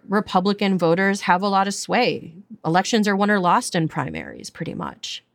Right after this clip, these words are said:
And if they weren't addressing this very big concern from their base, they would have a political cost for that. And I think that calculation they're making is true.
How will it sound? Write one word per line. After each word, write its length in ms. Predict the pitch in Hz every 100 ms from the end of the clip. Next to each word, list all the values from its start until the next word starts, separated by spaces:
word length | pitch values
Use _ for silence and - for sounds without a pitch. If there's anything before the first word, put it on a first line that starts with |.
| _ _ -
And 100 | 165
if 120 | 165
they 180 | 180 220
weren't 400 | 220 196 185 190 _ _ _ _ -
addressing 640 | 170 170 165 180 - 175
this 180 | 160 160
very 340 | 165 160 165 175
big 240 | 160 160
concern 760 | - 151 - 147 147 151 180 175
from 200 | 156 151
their 160 | 147
base, 560 | 147 139 156 247 - - _ _ _ _ _ _ -
they 160 | 202 311
would 200 | 277 359
have 200 | 185 156
a 60 |
political 460 | 139 170 160 - 156
cost 360 | - 73 -
for 100 | -
that. 180 | 76 -
And 160 | 165 180
I 60 | 185
think 280 | 254 247 - - -
that 200 | 185 202
calculation 680 | - 240 - 226 220 226 226
they're 140 | 214
making 360 | 208 208 214 214
is 180 | 208 -
true. 460 | - 214 - -